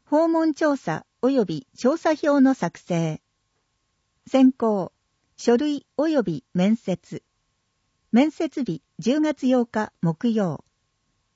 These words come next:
締め切り日、九月三十日水曜必着。申し込み。一、履歴書、写真添付。二、介護支援専門員証の写し。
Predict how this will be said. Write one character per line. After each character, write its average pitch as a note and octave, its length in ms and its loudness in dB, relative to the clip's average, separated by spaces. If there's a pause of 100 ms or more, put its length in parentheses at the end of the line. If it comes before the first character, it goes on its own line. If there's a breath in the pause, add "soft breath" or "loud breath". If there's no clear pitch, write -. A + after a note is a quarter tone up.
(240)
締 - 160 -6
め D#4 140 -2
切 D4+ 140 -6
り C4+ 160 -4
日、 - 160 -8 (320)
九 F4+ 120 -6
月 F#4+ 260 -4
三 B3+ 260 6
十 C4+ 220 2
日 E3+ 280 0
水 C4 300 0
曜 G3 320 0
必 - 280 -10
着。 F3+ 400 -8 (1040)
申 B3 160 6
し - 80 -14
込 B3+ 160 0
み。 G#3+ 200 2 (500)
一、 G#3 360 -6 (280)
履 G3 120 0
歴 C#4 260 -2
書、 - 280 -6 (340)
写 G3+ 200 -6
真 C4+ 240 2
添 G3+ 360 -2
付。 - 140 -12 (840)
二、 A3 200 2 (320)
介 D4+ 240 0
護 E4+ 160 -4
支 E4 180 -8
援 D#4+ 200 -2
専 D#4 300 -2
門 D#4 240 0
員 D#4+ 180 0
証 F#3 300 -2
の D#3 140 0
写 E3 240 -4
し。 - 280 -10